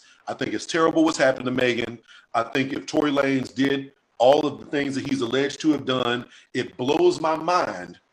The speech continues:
It does not make logical sense that he has not been held. Um, yes, I understand that he got charged, he got arrested, but he's free right now. He's somewhere doing whatever he's doing. It, it just doesn't make sense. But we're gonna hear all about that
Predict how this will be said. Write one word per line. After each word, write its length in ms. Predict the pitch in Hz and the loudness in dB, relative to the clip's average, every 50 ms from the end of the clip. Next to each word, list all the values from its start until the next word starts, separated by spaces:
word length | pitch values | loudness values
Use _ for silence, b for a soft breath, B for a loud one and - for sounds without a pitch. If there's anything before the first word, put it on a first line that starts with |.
| _ _ _ | _ _ _
It 120 | 135 135 135 | -10 -4 -2
does 200 | 135 143 139 - | -2 -2 0 0
not 160 | 156 151 160 | -2 0 -2
make 140 | 147 135 143 | -6 -2 0
logical 420 | 151 143 156 - 165 - 175 160 | 0 0 0 0 -4 -6 -8 -8
sense 720 | - - - 240 208 143 107 - - - - - - b b b b b b _ | -8 -8 -6 -2 -2 -2 -2 -4 -8 -12 -14 -14 -16 b b b b b b _
that 140 | 123 123 123 | -8 -8 -6
he 360 | - 151 151 147 147 143 143 | -8 -8 -6 -6 -4 -6 -6
has 680 | 139 131 131 131 123 117 113 110 110 110 - - - _ _ _ _ _ _ 101 107 | -6 -4 -4 -2 -2 -2 -2 -2 -4 -4 -8 -12 -16 _ _ _ _ _ _ -16 -6
not 440 | 113 135 147 156 165 156 - - - - - 107 - | 0 0 2 2 2 0 -4 -6 -14 -18 -18 -6 -2
been 500 | 131 127 123 120 113 113 107 107 110 104 _ _ _ _ | -2 0 0 0 -2 -4 -6 -8 -12 -16 _ _ _ _
held. 580 | - 143 151 - - 104 101 95 92 - - - _ _ _ _ _ _ _ _ _ _ | -2 0 2 2 2 2 0 -2 -4 -8 -10 -14 _ _ _ _ _ _ _ _ _ _
Um, 540 | 131 123 117 113 110 107 107 107 104 104 104 - _ _ | 2 4 6 6 4 4 2 0 -2 -4 -10 -18 _ _
yes, 240 | 120 156 151 131 - | 2 2 2 4 2
I 60 | 143 | 2
understand 440 | 135 147 135 123 - 156 135 135 127 | 0 0 -2 -4 -4 -4 -2 -2 -2
that 60 | 127 | -4
he 100 | 135 139 | -6 -4
got 220 | 135 123 117 117 - | 0 0 0 0 0
charged, 340 | - 143 131 127 123 120 120 | 0 2 4 4 2 2 -2
he 60 | 113 | 0
got 200 | 120 117 110 110 | 0 0 0 0
arrested, 460 | 120 120 113 - - 131 117 107 - B B B B B B 104 | -2 -4 -4 -4 -6 -8 -8 -8 -10 B B B B B B 0
but 240 | 131 127 117 - - | 2 2 2 2 -2
he's 300 | 143 147 139 135 - - | -6 -8 -8 -10 -8 -4
free 280 | 147 147 151 156 151 143 | -4 -2 -2 -2 -4 0
right 240 | 120 131 147 151 151 | 4 4 4 4 2
now. 320 | 143 135 120 113 117 117 | 0 0 0 0 0 -2
He's 260 | 113 120 120 127 - | -4 -6 -6 -6 -6
somewhere 360 | - - 135 135 131 131 131 127 | -6 -4 -4 -4 -2 -2 -4 -2
doing 260 | 131 135 135 131 123 | -2 -2 -2 0 0
whatever 220 | 127 127 117 123 | -2 -2 -2 -2
he's 160 | 127 127 127 | -2 -4 -4
doing. 420 | - - 135 123 110 104 104 98 98 b b b b b b b _ | -6 -6 -4 -4 -4 -4 -8 -10 -12 b b b b b b b _
It, 160 | 135 131 135 | -6 -4 -2
it 180 | 135 131 123 - | -4 -6 -4 -2
just 180 | 123 127 - - | -4 -4 0 0
doesn't 300 | 123 117 - - 123 120 | -2 -2 -2 -6 -6 -6
make 140 | 110 104 | -6 -6
sense. 200 | - 143 127 - | -4 -6 -6 -2
But 160 | 120 147 143 139 | -2 -2 -2 -2
we're 100 | 160 160 | -2 0
gonna 200 | 165 165 160 - | 0 0 0 2
hear 120 | 180 165 | 4 6
all 200 | 151 151 147 143 | 6 6 6 4
about 240 | 139 127 127 117 - - | 4 2 2 2 2 2
that 200 | 123 117 - | 0 0 0